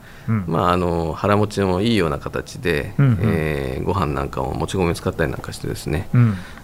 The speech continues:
Speaker 2: まあ、非常に、あの、バラエティもゆ-、豊かでしたけれども、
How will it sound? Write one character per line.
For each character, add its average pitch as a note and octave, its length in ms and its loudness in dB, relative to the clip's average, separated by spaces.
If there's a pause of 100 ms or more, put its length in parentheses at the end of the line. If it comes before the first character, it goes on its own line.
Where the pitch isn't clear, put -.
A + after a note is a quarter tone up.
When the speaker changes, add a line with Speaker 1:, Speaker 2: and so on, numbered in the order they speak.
Speaker 2:
ま A#2+ 40 6
あ、 - 20 8
非 B2 140 4
常 C#3+ 140 8
に、 C3 160 8
あ A#2 80 6
の、 G#2+ 400 6
バ G#2+ 80 6
ラ A#2 80 6
エ A2+ 60 6
テ F#2 140 -2
ィ - 20 -2
も D2 80 -2
ゆ-、 G2 120 0 (180)
豊 A2 280 0
か C#2 160 -2
で C#2+ 80 -4
し - 100 -8
た - 140 -8
け - 140 -8
れ - 100 -6
ど A1+ 120 -6
も、 D2 300 0